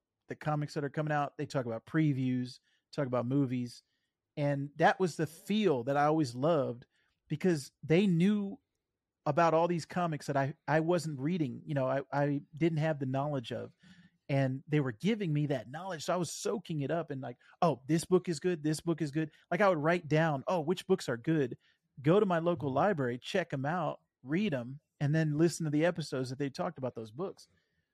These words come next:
So that was a hugely influential thing for me. And they were nice enough to record a bumper for us when we did, when we had the Geekland podcast in Memphis. They recorded a great, they did this Elvis impersonation. They're like, "I'm going to Geekland."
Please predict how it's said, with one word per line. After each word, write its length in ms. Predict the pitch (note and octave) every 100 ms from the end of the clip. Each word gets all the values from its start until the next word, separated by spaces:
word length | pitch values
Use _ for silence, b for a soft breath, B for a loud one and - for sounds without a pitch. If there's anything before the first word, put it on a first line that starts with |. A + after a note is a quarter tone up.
| _
So 420 | - D#3 C#3 C3+ _ _ _ _
that 160 | E3 A3
was 100 | D#3
a 60 | C3+
hugely 540 | F3 F#3 D#3 C#3+ C3+
influential 460 | C#3 - C#3 - C#3
thing 160 | C#3+
for 120 | -
me. 260 | C3 C#3 C3+ b - - -
And 380 | C#3+ C#3 C3+ C#3 _ _ _ -
they 280 | D3+ G3 G#3+
were 120 | G3
nice 280 | F3 F#3+ -
enough 180 | F3+ -
to 160 | D#3+
record 440 | C3+ C3+ - F3 D#3+
a 60 |
bumper 520 | A#2 C#3 F3 E3+ A#2+ A2+
for 200 | - C#3
us 240 | B2+ C3
when 120 | - B2+
we 100 | D3
did, 240 | D3+ D#3
when 140 | D3 D#3
we 120 | F3
had 140 | F3+
the 80 | C3+
Geekland 680 | A2+ D#3 D#3+ C3+ B2 A#2+ A2 -
podcast 540 | A#2+ A2+ B2+ A2 A2+
in 100 | A#2
Memphis. 500 | A#2+ C#3+ - G#2 - _ _ _ -
They 100 | C3+
recorded 400 | C3 - D3+ C3
a 60 | A#2
great, 380 | A#2+ C#3 C#3 - _ _ _ -
they 80 |
did 160 | D#3 E3+
this 160 | C#3+ -
Elvis 420 | C#3+ C#3+ C#3+ -
impersonation. 720 | B2+ C#3 C3 - B2+ B2 -
They're 100 | A#2
like, 160 | A2+ D#3+
"I'm 80 | G#3
going 220 | F3 F#3
to 80 | F#3
Geekland." 560 | A3+ - F3+ F#3 F#3